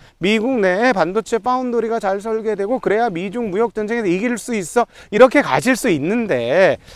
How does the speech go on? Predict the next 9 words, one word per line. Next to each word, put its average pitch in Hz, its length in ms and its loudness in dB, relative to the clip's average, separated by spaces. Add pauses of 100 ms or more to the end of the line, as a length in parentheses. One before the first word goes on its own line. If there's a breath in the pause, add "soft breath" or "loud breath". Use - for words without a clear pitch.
(100)
거기까지 196 400 4
가지 147 320 -8
말고 127 460 -4
일단 131 480 -8 (360)
일본 220 280 0
경기가 139 320 -6
약-, - 180 -10 (220)
안 151 220 -8
좋아. 156 340 0